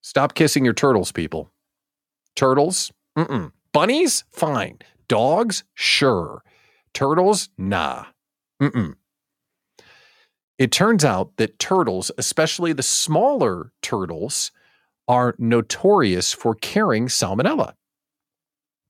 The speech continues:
The C D C has put out a report saying they are a known source of illness.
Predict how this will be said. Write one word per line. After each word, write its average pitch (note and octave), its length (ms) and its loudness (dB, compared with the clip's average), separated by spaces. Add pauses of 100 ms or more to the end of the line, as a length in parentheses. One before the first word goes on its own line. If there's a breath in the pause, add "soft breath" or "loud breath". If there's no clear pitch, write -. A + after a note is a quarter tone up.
(160)
The A2 120 0
C E3+ 180 2
D D#3+ 120 0
C E3+ 180 2
has C3+ 100 2
put D3+ 160 0
out C3+ 120 2
a A2 40 -2
report D3+ 340 0
saying C3+ 240 0 (260 loud breath)
they C#3+ 160 2
are C#3 240 0
a C#3 160 2
known A#2 840 2
source - 720 0 (540)
of D3 180 0
illness. - 640 -2